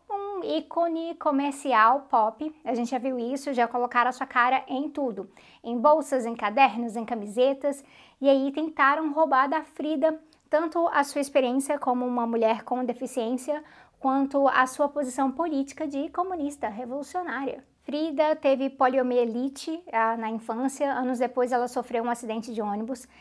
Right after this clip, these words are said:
Ela passou por várias cirurgias. Ela viveu com dor crônica a sua vida toda. E um tempo atrás, a Anaí, que tem um belíssimo artigo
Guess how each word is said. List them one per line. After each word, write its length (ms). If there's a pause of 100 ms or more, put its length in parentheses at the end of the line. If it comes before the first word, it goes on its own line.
(220)
Ela 200
passou 260
por 100
várias 340
cirurgias. 600
Ela 240
viveu 300
com 120
dor 240
crônica 500
a 160
sua 300
vida 380
toda. 500 (320)
E 160
um 120
tempo 200
atrás, 520
a 180
Anaí, 460
que 120
tem 200
um 260
belíssimo 840
artigo 580